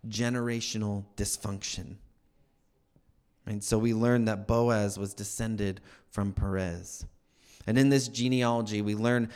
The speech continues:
that Obed, Ruth's baby, was the father of Jesse, who was the father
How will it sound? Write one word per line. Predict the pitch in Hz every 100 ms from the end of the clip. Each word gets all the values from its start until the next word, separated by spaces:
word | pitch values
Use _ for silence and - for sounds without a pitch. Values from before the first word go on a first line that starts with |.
| -
that | 107 101 -
Obed, | 139 156 131 104 104 113
Ruth's | 104 127 160 - -
baby, | 120 127 98 95 113 143 - - -
was | 107 110
the | 110
father | - 120 117 113 113 113 - -
of | 110 104
Jesse, | 107 101 - 90 87 - - _ _ _ -
who | 123
was | 127 123
the | 120
father | - 113 117 117 113